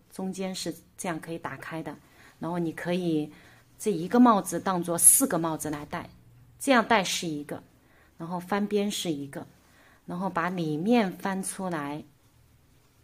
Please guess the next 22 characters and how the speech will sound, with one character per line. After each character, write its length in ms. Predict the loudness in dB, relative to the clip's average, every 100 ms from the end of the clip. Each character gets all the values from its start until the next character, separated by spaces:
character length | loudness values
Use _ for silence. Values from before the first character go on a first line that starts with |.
| _ _
把 160 | -12 -8
里 180 | -6 -6
面 220 | -6 -4
翻 220 | -4 -4
出 140 | -4
来， 200 | -6 -6 -12 _ _ _ _ -4
这 160 | 0 2
也 160 | 0
是 240 | -2 -2 -2
一 100 | -2
个 140 | -4
帽 220 | -2 -4
子， 200 | -6 -10 -12 _ -8
白 260 | -6 -4
色 320 | 0 2 2 -2
的、 140 | -8 -8
纯 280 | -8 -6 -6
色 220 | -4 -4 -4
的 120 | -6
对 160 | -6
对 140 | -6 -6
帽， 240 | -6 -10